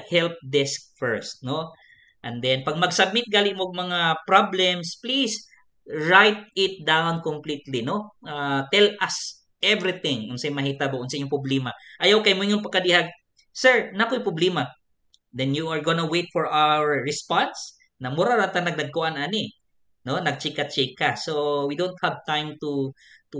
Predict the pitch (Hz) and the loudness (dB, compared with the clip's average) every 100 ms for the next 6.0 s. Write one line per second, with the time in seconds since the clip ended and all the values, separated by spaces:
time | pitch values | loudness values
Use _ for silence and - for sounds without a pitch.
0 | 123 - - 156 151 143 139 139 135 123 | -4 -6 -4 -2 -2 -2 -2 0 0 -2
1 | 120 - - 139 143 135 131 - 131 127 | -6 -8 -10 -6 -4 -2 -4 -6 -8 -8
2 | - 139 135 170 170 165 160 151 147 - | -6 -8 -4 -2 0 -2 -4 -2 -6 -8
3 | _ _ _ 160 143 139 139 156 135 131 | _ _ _ -6 -6 -6 -6 -6 -6 -6
4 | - 120 117 107 101 113 - 139 139 _ | -6 -6 -6 -8 -10 -12 -8 -8 -8 _
5 | - _ - 180 180 220 214 - - | -20 _ -4 0 4 2 2 -10 4